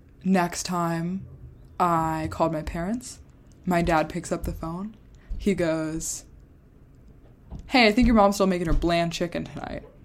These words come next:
I hear her in the background make a noise. I'm like, "God damn, we are one second into this phone call.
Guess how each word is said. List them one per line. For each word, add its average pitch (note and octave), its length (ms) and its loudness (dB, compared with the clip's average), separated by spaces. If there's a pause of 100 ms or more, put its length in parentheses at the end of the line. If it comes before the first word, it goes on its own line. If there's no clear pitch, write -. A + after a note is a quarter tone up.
(920)
I F#3 180 10
hear A#3 320 2
her G3+ 340 6
in C#4 220 10
the D4+ 60 10
background G3 800 8 (220)
make F#3 240 6
a F#3 60 4
noise. E3+ 480 2
I'm G3+ 160 4
like, G3+ 260 0 (140)
"God C4+ 560 10
damn, C#4+ 580 2 (300)
we E4+ 160 4
are F4+ 100 6
one D#4+ 380 6
second D4+ 420 2
into B3 300 2
this D4 260 4
phone F4 380 4
call. - 440 4